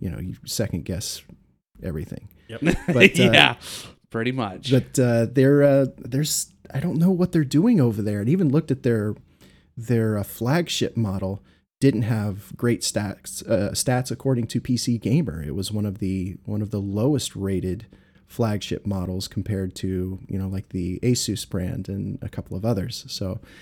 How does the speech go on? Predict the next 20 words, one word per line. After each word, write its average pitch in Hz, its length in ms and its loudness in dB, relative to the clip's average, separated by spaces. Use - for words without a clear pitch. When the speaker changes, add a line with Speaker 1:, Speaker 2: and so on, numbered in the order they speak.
Speaker 1:
I 180 80 2
don't 220 100 6
know 208 60 6
Speaker 3:
Razer. 190 180 12
Speaker 1:
what 160 80 8
they're 139 80 4
doing 165 220 8
over 104 160 8
there. 170 680 4
Speaker 3:
<laughs> - 120 -10
Speaker 1:
Razer, 131 640 4
yeah. 147 380 2
I'm 107 80 -2
like, 110 160 -2
"Come 151 180 -2
on, 175 200 2
guys. 98 400 -4
You 117 80 -2
used 147 240 -2
to, 95 180 -4